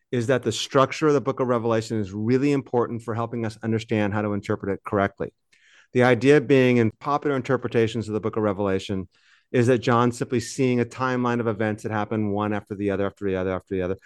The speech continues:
Then this happened, then this happened, then this happened, then this happened. And instead, I'm arguing, no, John's writing a narrative, a literary work, of, a literary masterpiece,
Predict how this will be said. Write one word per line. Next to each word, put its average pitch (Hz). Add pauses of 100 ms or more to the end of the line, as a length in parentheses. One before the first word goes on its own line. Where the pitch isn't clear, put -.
(180)
Then 117
this 117
happened, 107
then 98
this 98
happened, 95
then 92
this 95
happened, 90
then 87
this 98
happened. 92 (600)
And 123
instead, 123
I'm 131
arguing, 120
no, 117
John's 123
writing 120
a 110
narrative, 113
a 104
literary 123
work, 107
of, 101
a 110
literary 117
masterpiece, 107